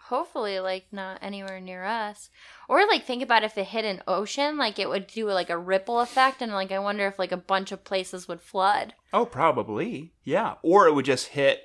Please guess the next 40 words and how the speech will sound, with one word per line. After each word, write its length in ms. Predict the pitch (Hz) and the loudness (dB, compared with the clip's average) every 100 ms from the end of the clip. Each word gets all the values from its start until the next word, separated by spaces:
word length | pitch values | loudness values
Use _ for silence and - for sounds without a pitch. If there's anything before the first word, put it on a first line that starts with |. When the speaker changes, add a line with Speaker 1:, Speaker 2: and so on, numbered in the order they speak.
| _ _ _ | _ _ _
Speaker 2:
a 80 | 127 | -4
small 400 | - 156 143 139 | -4 2 2 2
school 500 | - - 135 135 127 | 0 -6 -4 0 0
of 340 | 117 104 - - | 0 -4 -16 -10
invasive 760 | 143 127 117 127 123 127 110 107 | -6 -4 -2 -2 -2 -6 -8 -4
lionfish 720 | 107 110 117 107 - 98 - | -2 -2 -4 -6 -8 -6 -6
or 60 | 101 | -6
Humboldt 440 | 123 123 104 - | -6 -4 -4 -6
squids, 540 | - - 117 98 92 - | -10 -6 -4 -4 -6 -8
which 160 | 170 | -6
is 120 | 170 - | -4 -4
sad, 400 | - 185 156 120 | 0 2 2 0
but 140 | 123 | -4
there's 160 | 190 190 | -6 -2
a 40 | |
lot 180 | 160 165 | -2 -2
of 80 | 113 | -4
'em 100 | 95 | -10
and 80 | 101 | -10
they 60 | |
hunt 240 | 101 104 - | -10 -12 -10
people. 420 | 113 110 69 - - | -12 -10 -12 -12 -2
Speaker 1:
Or 140 | 262 | -2
maybe 340 | 254 240 269 | 0 -2 -4
there's, 380 | 277 254 247 240 | -4 -2 -2 -2
like, 240 | 233 226 - - - - | -4 -6 -12 -20 -20 -14
a 80 | 202 | -6
big 400 | - 226 220 208 | 0 0 0 0
warehouse 580 | 214 214 214 220 202 | 2 2 4 2 0
full 220 | - 214 196 | -2 0 0
of 160 | 180 | 2
bad 360 | 202 180 190 214 | 4 8 6 4
guys 360 | 196 160 160 185 | 2 0 0 -6
and 80 | 180 | -10
it 140 | 175 | -8
just 280 | 196 180 - | -8 -8 -2
hits 300 | 247 208 - | 0 0 2
that 200 | 196 180 | 4 6
Speaker 2:
<laughs> 40 | 240 | 6
Speaker 1:
warehouse 880 | 190 202 196 214 311 269 277 - | 6 4 4 4 4 0 -4 -8